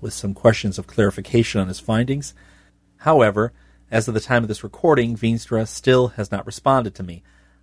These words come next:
I don't know why. Maybe he's on vacation. Maybe he's on tour of talk shows. Maybe he's just busy.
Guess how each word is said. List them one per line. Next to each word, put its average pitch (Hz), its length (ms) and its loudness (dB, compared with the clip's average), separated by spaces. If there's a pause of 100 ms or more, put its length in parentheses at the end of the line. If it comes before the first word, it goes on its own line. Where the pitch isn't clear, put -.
I 90 180 0
don't 110 180 2
know 135 100 2
why. 110 420 -2 (160)
Maybe 92 240 -4
he's 110 120 2
on 127 100 4
vacation. 156 640 -2 (480)
Maybe 104 240 0
he's 113 160 0
on 123 180 2
tour 139 280 2
of 143 80 -2
talk - 300 0
shows. 90 540 0 (320)
Maybe 90 180 -10
he's 117 140 -2
just - 220 -2
busy. 151 420 2